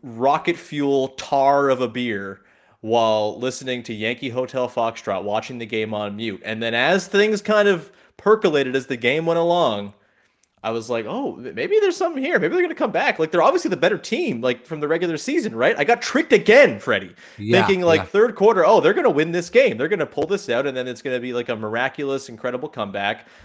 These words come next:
Speaker 1: They win the third quarter by just a point, and then they win the fourth thirty-eight twenty-six. And, yeah, it, it, you know, that O G three with, like, eight seconds left felt real good. And then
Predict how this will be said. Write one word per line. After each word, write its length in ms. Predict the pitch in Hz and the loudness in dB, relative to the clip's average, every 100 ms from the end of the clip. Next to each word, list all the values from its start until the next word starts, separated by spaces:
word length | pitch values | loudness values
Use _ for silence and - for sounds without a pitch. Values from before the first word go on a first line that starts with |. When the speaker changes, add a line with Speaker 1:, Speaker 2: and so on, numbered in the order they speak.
| _ | _
Speaker 1:
They 460 | 110 117 113 113 113 | 0 2 2 0 -4
win 260 | 127 139 165 | -4 -4 -2
the 80 | 170 | -2
third 260 | 160 156 | -2 -2
quarter 240 | 160 156 139 | -2 -2 0
by 140 | 127 | 0
just 200 | 127 - | -2 -6
a 20 | |
point, 220 | 113 135 135 | -8 -6 -6
and 80 | |
then 80 | 120 | -6
they 60 | 117 | -8
win 140 | 156 | -8
the 80 | 143 | -10
fourth 380 | - 151 151 - | -6 -6 -6 -2
thirty-eight 460 | 147 170 143 147 | -2 0 -2 -4
twenty-six. 840 | - 139 123 - - 143 95 - - _ _ _ | -4 -4 -4 -8 -6 -6 -6 -16 -20 _ _ _
And, 500 | 110 113 113 110 107 | -4 -2 -2 -6 -10
yeah, 260 | 120 196 147 | -2 -2 -2
it, 160 | 117 - | -6 -4
it, 220 | 135 120 - _ | -4 -4 -12 _
you 140 | 147 | -6
know, 100 | 123 | -2
that 180 | 127 135 | 0 2
O 180 | 143 156 | 0 -2
G 220 | 135 143 | -2 -6
three 520 | 120 - 151 143 123 | -8 -8 -6 -4 -4
with, 260 | 123 113 110 | -6 -8 -4
like, 180 | 113 110 | -6 -4
eight 180 | 110 131 | -8 -8
seconds 420 | - 139 135 131 117 | -4 -4 -4 -6 0
left 420 | 165 113 110 - _ _ | 2 2 -2 -20 _ _
felt 380 | _ - 123 123 | _ -4 -2 -2
real 200 | 131 190 | 0 2
good. 460 | 156 208 220 98 - | 6 8 8 4 0
And 260 | 123 139 143 | 0 2 6
then 480 | 220 160 135 165 | 6 6 2 -6